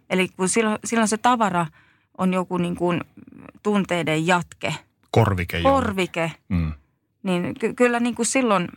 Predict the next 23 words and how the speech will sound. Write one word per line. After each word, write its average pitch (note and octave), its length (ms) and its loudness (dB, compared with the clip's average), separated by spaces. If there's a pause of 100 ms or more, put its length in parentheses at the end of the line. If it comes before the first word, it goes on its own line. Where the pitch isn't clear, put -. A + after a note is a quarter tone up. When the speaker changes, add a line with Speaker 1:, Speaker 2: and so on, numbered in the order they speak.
(600)
Speaker 1:
me G#3 100 0
ei G#3 80 0
tietysti A#3 400 0
nähdä A#3+ 440 2
sinne E3 380 -2
toistemme D#3+ 580 0
koteihin, E3 600 0
kun E3+ 100 -6
meillä F#3+ 180 2
on G3 60 -2
se A#3 120 -2
ulkokultainen E3+ 840 0
some E3+ 400 0 (120)
Speaker 2:
Mm. G2+ 80 4
Speaker 1:
tai F3 160 4
nämä E3 320 0
tämmöiset E3+ 440 -2
niinku, E3+ 340 -2
ö, - 1080 -10
kuvat, E3+ 400 0
ö, F3+ 60 -12 (500)
i-, G3 220 0
ö, F3 140 -2